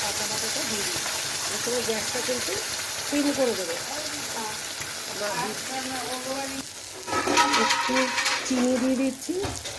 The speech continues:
একটু, এটা লবণ, এক চামচ লবণ দিয়ে দিলাম, মানে স্বাদ মতো লবণ দিয়ে দেবেন। দিয়ে একটু ভালো করে মিশিয়ে নিচ্ছি। হলুদ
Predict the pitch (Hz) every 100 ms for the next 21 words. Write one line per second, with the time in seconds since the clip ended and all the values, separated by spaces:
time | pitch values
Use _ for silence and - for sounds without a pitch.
0 | - - 190 - 214 240 240 220 196 185
1 | 185 - 214 233 - - 202 196 196 202
2 | 190 160 160 226 - - - - - -
3 | - - - - - - 226 226 - 226
4 | 202 240 254 311 254 202 208 190 151 151
5 | 143 - - - - 143 - - - -
6 | - - - - - - - - - 247
7 | 269 - 233 214 214 247 302 311 233 -
8 | 196 185 - - - - - - - -
9 | - - - - - - - - - -
10 | - 247 - 277 - - 294 269 247 247
11 | 254 240 - - 277 392 - - - -
12 | 233 220 214